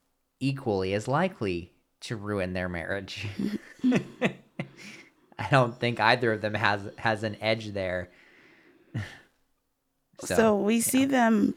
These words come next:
Speaker 2: prepping for the party, and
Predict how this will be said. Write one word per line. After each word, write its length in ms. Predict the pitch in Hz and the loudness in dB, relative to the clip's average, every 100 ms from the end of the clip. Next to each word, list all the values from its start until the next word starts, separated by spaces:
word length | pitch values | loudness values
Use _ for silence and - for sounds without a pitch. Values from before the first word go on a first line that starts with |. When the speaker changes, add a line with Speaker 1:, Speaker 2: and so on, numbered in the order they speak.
| - | -6
Speaker 2:
prepping 720 | - 196 202 185 175 175 185 | 0 0 2 4 4 4 0
for 400 | - 175 170 165 | -2 0 2 0
the 100 | 160 | -4
party, 760 | - - 185 180 156 160 190 - - | -6 0 2 4 4 4 0 -8 -2
and 520 | 180 170 165 165 196 | 6 8 8 6 2